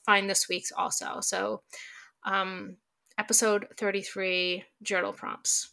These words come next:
As always, I want you to remember to always add deep level self-care into your life daily. And do not forget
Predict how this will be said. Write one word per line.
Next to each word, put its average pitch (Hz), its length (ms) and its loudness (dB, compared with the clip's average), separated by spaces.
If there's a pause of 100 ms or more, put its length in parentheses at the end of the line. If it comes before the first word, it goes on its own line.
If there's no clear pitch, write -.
(460)
As 269 300 8
always, 190 680 0
I 214 100 0
want 220 240 -2
you 240 60 -2
to 202 80 -2
remember 202 400 2
to - 120 -6
always 214 300 -2 (100)
add 202 340 2 (360)
deep 262 300 2
level 208 440 2
self-care 208 840 0 (340)
into 240 320 4
your 220 420 0
life 190 380 0
daily. 196 440 2
And 220 200 -6
do 247 160 4
not 233 680 4 (160)
forget 208 480 4